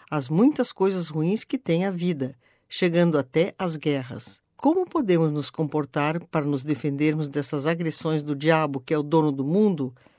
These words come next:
Antes de tudo, com a oração. Por isso, é preciso rezar a Jesus para que afaste o diabo de nós,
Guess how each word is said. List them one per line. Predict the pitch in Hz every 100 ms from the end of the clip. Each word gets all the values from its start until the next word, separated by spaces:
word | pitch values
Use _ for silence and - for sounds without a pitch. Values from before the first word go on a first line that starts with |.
| _ _ _
Antes | 143 143 - 139
de | 135
tudo, | 123 196 247 285 302
com | - 196 185
a | 165
oração. | 165 208 214 - 151 123 - _ _ _ _
Por | - 330
isso, | 165 160 - - -
é | 160
preciso | 156 147 - 196 202
rezar | 180 143 156 160
a | 151
Jesus | 147 135 123 143 208 277 - - _ -
para | 160 151
que | -
afaste | 123 - 202 247 -
o | 277
diabo | 175 156 160
de | 160 147
nós, | 143 131 165 214